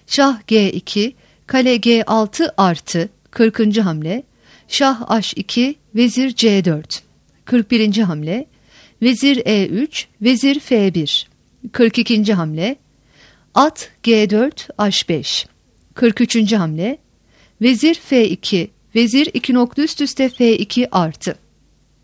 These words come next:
Kırk dördüncü hamle. At iki nokta üst üste F iki, kale E altı. Kırk beşinci hamle. Kale B sekiz, kale E iki.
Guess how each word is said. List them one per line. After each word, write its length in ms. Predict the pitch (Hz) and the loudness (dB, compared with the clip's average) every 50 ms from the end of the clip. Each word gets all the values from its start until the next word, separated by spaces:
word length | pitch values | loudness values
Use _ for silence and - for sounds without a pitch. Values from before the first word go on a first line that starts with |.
| _ _ _ _ _ _ _ _ _ _ _ _ _ _ _ _ _ _ _ _ _ | _ _ _ _ _ _ _ _ _ _ _ _ _ _ _ _ _ _ _ _ _
Kırk 240 | - - 269 247 - | -2 -2 -2 0 2
dördüncü 440 | 262 254 247 226 220 233 233 208 226 | 4 4 4 4 4 2 2 2 2
hamle. 460 | 202 185 160 156 151 156 180 240 285 - _ _ _ _ _ _ _ | 2 0 0 -2 -4 -4 -4 -6 -6 -10 _ _ _ _ _ _ _
At 300 | - 240 302 311 - - - | 0 0 0 0 -2 -6 -6
iki 220 | - 240 - - 269 | -6 -4 -2 0 2
nokta 280 | 277 262 254 - 285 | 2 2 0 0 0
üst 180 | 311 330 - - | 0 0 0 -2
üste 280 | 294 - - - 269 | -4 -2 0 0 0
F 240 | 247 - 254 226 214 | 0 2 2 2 2
iki, 440 | - 190 - - - 208 175 196 - _ _ _ _ | 2 -2 -4 -2 -2 -2 -2 -2 -6 _ _ _ _
kale 420 | - - 262 247 247 269 285 285 - - | -4 -2 0 2 2 2 2 0 0 0
E 220 | 240 240 240 233 - | 0 2 0 0 0
altı. 500 | 202 185 165 160 156 - - 220 - 196 _ _ _ _ _ _ _ _ _ _ _ _ - | -2 0 0 -2 -4 -4 -4 -6 -6 -6 _ _ _ _ _ _ _ _ _ _ _ _ -4
Kırk 260 | - 247 233 - - | -2 -2 -2 0 0
beşinci 360 | 233 226 - 240 226 202 214 | 0 0 2 0 0 2 0
hamle. 420 | 208 170 156 151 156 170 208 262 302 _ _ _ _ _ _ _ _ _ _ - | 0 0 -2 -4 -4 -6 -6 -8 -10 _ _ _ _ _ _ _ _ _ _ -4
Kale 340 | - 262 247 240 240 233 | -2 2 4 4 4 4
B 200 | 196 226 208 202 | 4 2 2 2
sekiz, 680 | 196 - 214 196 190 - 220 233 277 - - - - _ _ _ | 0 0 -2 -2 -2 -2 -4 -4 -4 -6 -10 -14 -16 _ _ _
kale 380 | - - 247 233 226 269 294 - - | -6 -2 0 0 0 0 -2 -2 -2
E 200 | 240 240 233 226 | 0 0 0 -2
iki. 340 | - 190 - - - 175 | -4 -6 -10 -8 -6 -8